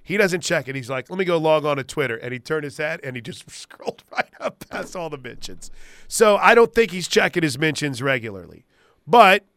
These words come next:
do you feel like you need to go talk to him? Do you feel like you need to say something? Here is what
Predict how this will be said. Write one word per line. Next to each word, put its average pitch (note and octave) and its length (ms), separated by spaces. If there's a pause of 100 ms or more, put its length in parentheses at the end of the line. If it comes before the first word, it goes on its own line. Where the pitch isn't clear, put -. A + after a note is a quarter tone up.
(320)
do F#3+ 140
you A3 140
feel D4+ 260
like E3 260
you D#3+ 100
need D3+ 80
to C#3 80
go C#3 120
talk B2+ 360
to C3 100
him? A#2+ 80
Do C3+ 80
you C#3+ 80
feel A#3+ 260
like F3 220
you D3+ 40
need C3+ 120
to B2+ 60
say B2 260
something? A2+ 420 (300)
Here B3+ 260
is G3 180
what F3 380